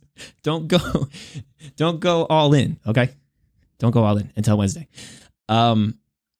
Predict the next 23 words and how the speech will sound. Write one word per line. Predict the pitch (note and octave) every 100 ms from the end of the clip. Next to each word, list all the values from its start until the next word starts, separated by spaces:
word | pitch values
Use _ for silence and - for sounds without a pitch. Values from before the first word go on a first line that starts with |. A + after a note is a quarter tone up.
| _ _ _ _ _ _ _ _ _
and | B2+ C3
then, | C3+
yeah, | C#3+ A2
snow | - B2
in | A#2+
April. | B2 A#2 F#2+
Wisconsin | G2+ G#2+ A#2 A2
still | G#2+ A#2 A2
sucks. | A2 - - - _
Always | A2 G2 G2
has. | E2 - - _ _
So, | - - - - - _ _ _ _ _ _ _ _ _
<laughs> | _ _ _ _ _ - - - - _ -
uh, | G2+ G2 F#2+
thank | - F#3
you | F3+
for | F#3+
watching. | F#3+ F3+ F#3 F3+ - _ _ _ _ _ _ _ _ _ _ _ _ _ _ -
Until | A#2+ A#2 D3+
next | D3 -
time, | C#3 C3+ C3+ C3+ _ _ _ _ _ -
be | A#2+
safe. | D#3 D3+ - -